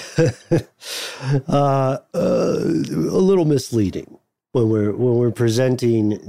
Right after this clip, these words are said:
these problems. We said natural disasters like ongoing droughts, like earthquakes, like volcanoes, uh, human problems like war, or the fact that humans are,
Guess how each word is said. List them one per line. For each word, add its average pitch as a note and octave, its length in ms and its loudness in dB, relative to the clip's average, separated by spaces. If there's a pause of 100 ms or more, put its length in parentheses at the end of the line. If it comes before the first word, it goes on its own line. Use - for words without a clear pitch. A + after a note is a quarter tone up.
these G#2 400 2
problems. G#2 760 -4
We G2 100 -2
said G2 460 -2 (380)
natural D3+ 380 0
disasters C#3+ 760 -2
like A#2 160 0
ongoing G#2+ 460 0
droughts, G2+ 680 -4
like G2 260 -6
earthquakes, - 680 -4
like F2 180 -2
volcanoes, F#2+ 1120 -4 (400)
uh, F#2 400 -2
human B2 680 2
problems A2+ 840 -6
like G2+ 260 0
war, G2+ 640 0 (160)
or G#2 120 0
the G2+ 100 0
fact A#2 340 -2
that G#2 80 0
humans F#2+ 500 -2
are, E2+ 380 -4